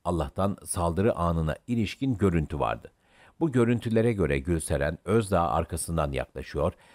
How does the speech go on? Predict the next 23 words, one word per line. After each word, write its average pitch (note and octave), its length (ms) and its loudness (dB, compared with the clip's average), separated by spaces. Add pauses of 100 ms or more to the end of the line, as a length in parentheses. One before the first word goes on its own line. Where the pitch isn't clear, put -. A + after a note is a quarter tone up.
(160)
aralarında A2+ 480 4
konuşma G2 460 -2
geçmiyor, C#2 640 -4 (240)
yüz B2+ 280 0
yüze A#2+ 280 2
bile F2 160 2
gelmiyorlar. C2 680 -4 (340)
Sopayla D#2 580 0
Özdağ'ın F2+ 580 0
önce G#2 320 0
ayaklarına, D2 800 -2
ardından F2 500 0
kafasına A2+ 580 0
vuruyor. C#2+ 400 -4 (320)
Türk A#2 260 0
de F#2 260 2
yumruklarla F2+ 640 2
saldırıyor. D2 600 -4 (460)
Görüntülerde A#2+ 640 2
açıkça G2 560 -2
belli F2+ 260 2
olduğu F#2 260 4
halde D2 400 -2